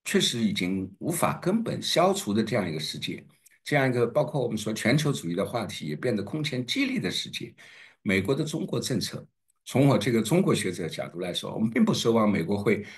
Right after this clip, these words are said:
所谓放松对中国的打压，但问题是这个政策的调整的新的合理性、新的可能性到底在哪里？我们当然很关注，而且我们都知道特朗普、拜登政府执政这个四年，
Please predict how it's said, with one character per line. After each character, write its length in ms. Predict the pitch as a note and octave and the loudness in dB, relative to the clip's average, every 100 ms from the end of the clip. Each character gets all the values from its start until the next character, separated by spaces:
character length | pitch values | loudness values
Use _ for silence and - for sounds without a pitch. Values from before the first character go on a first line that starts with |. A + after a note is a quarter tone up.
| - | -16
所 180 | - G#2 | 0 4
谓 180 | G2+ G2+ | 6 4
放 300 | G2+ D#3 B2 | 4 2 2
松 200 | C#3 C3+ | 4 2
对 200 | - C3 | 4 0
中 180 | - A#2+ | 0 -2
国 80 | |
的 100 | G#2+ | -2
打 180 | G2+ - | -4 -6
压， 180 | E2 F#2 - _ _ | -6 -10 -14 _ _
但 180 | D#3+ E3 | 0 2
问 160 | C4 B3+ | 4 4
题 180 | - | 4
是 220 | A2 A2+ - - - | -2 -2 -4 -10 -2
这 120 | F#3+ | 2
个 100 | F3 | 2
政 260 | E3+ G#3 F3+ | 4 2 2
策 200 | - A#2 | 0 0
的 140 | F#2+ | -2
调 320 | - - G2 | -4 -4 -2
整 280 | E3+ F#2 C#2+ | -2 -2 -4
的 220 | - - - - | -6 -10 -12 -18
新 320 | - - G#3+ A#3 | -8 0 2 2
的 160 | A3 | 0
合 260 | - - C#3 | -2 2 2
理 180 | D#3 - | 2 -2
性、 360 | - C#3+ - - - - | 0 -2 -4 -12 -18 -6
新 300 | - G3+ A3 | 0 4 4
的 80 | G#3+ | 2
可 360 | - - G2+ | -2 0 2
能 200 | F2 F2+ | 2 0
性 280 | A2+ - F3 | 0 2 0
到 120 | F2+ E2 | 0 -4
底 120 | D#2+ | -4
在 160 | - | -6
哪 160 | C#2 C#2 | -4 -6
里？ 160 | - - _ _ | -10 -16 _ _
我 80 | - | -2
们 100 | G#2 | 2
当 120 | D#3 | 2
然 140 | G3+ D#3+ | 2 0
很 100 | F2+ | 0
关 140 | - D2 | -2 -4
注， 200 | - - _ _ _ _ | -6 -16 _ _ _ _
而 100 | A2+ | -2
且 120 | G#2+ | 0
我 80 | G#2+ | 2
们 100 | G2 | 2
都 100 | G2+ | 2
知 140 | F#2+ G#2+ | 0 0
道 120 | G2+ | 0
特 120 | G2+ | 2
朗 160 | G#2+ A2+ | 0 0
普、 260 | F#2 - - _ | -2 -6 -10 _
拜 140 | G#2 | 4
登 140 | G#2 A2+ | 4 4
政 160 | B2+ | 2
府 100 | A2+ | 0
执 160 | D#2+ F#2 | -4 -4
政 300 | F#2+ A2 F2+ | 0 2 2
这 140 | - | 0
个 60 | F2 | -2
四 200 | - - | 0 2
年， 260 | F#2 E2 | 2 2